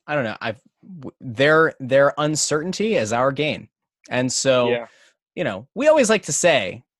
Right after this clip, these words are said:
Speaker 1: that the best place to go for the intermission show is the press row show. No offense.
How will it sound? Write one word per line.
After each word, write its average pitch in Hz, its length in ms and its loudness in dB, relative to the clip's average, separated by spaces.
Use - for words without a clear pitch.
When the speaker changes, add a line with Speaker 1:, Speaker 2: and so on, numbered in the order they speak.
Speaker 1:
that 135 240 0
the 143 80 -2
best 160 300 0
place 160 260 -2
to 123 100 -10
go 110 460 -4
for - 160 -12
the 127 120 -4
intermission 117 460 -6
show 76 340 -10
is 123 140 -8
the 113 80 -10
press - 280 -10
row 87 200 -10
show. 76 380 -16
No 131 180 -2
offense. - 480 -18